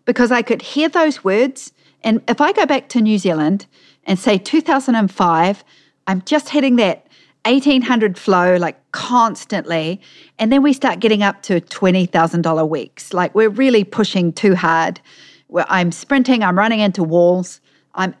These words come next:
absolutely hurting, but it's working. And I'm just throwing myself in there. You know,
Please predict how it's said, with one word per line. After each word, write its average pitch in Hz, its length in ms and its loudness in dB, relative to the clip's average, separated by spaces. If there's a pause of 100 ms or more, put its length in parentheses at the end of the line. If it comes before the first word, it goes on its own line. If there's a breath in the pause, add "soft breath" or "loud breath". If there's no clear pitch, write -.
absolutely 208 680 0
hurting, 185 580 0
but 190 140 0
it's - 220 -4
working. 185 560 0 (420 soft breath)
And 202 160 -2
I'm 208 140 0
just 196 300 -8
throwing 269 540 2
myself 240 520 0 (100)
in 208 200 0
there. 160 420 -4 (960 soft breath)
You 262 80 4
know, 254 220 2